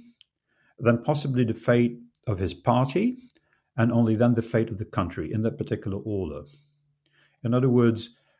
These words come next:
these regimes will do whatever it takes to stay in power, because the moment they fall,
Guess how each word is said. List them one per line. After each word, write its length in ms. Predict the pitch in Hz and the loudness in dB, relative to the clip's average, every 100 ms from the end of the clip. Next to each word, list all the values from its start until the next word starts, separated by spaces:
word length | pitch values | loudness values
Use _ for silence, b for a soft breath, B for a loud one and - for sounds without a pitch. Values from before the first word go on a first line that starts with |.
| b | b
these 260 | 107 117 110 | 0 0 2
regimes 640 | 110 107 117 123 139 135 - | 0 2 2 2 2 -2 -2
will 200 | 117 107 | 0 2
do 480 | 117 113 110 113 - | 2 2 2 -2 -4
whatever 340 | 110 107 98 | -2 0 0
it 120 | 90 90 | -4 -4
takes 440 | - 101 98 - | -2 -2 -2 -14
to 320 | - 104 98 | -6 -4 -4
stay 320 | - - 107 | -4 0 2
in 100 | 92 | 0
power, 540 | - - 123 98 87 - b b b | -4 -2 0 0 -4 -8 b b b
because 280 | 113 120 107 | -4 -2 0
the 100 | 110 | 2
moment 380 | 123 127 110 104 | 2 4 2 0
they 140 | 101 | -2
fall, 680 | 98 - 139 101 87 113 143 | -4 -2 0 2 0 -6 -8